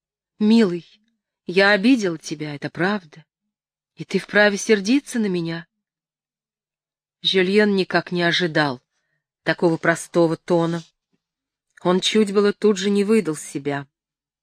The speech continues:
"Вы хотите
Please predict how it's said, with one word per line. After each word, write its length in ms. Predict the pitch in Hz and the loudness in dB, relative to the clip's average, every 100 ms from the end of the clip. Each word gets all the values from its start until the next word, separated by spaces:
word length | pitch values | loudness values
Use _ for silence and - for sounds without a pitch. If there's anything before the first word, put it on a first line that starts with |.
| _ _ _ _ _ _ _ _ _ _ _ _ _ _ | _ _ _ _ _ _ _ _ _ _ _ _ _ _
"Вы 220 | - 151 190 | -6 -2 0
хотите 760 | 202 - 254 247 - 233 | 0 2 0 0 0 0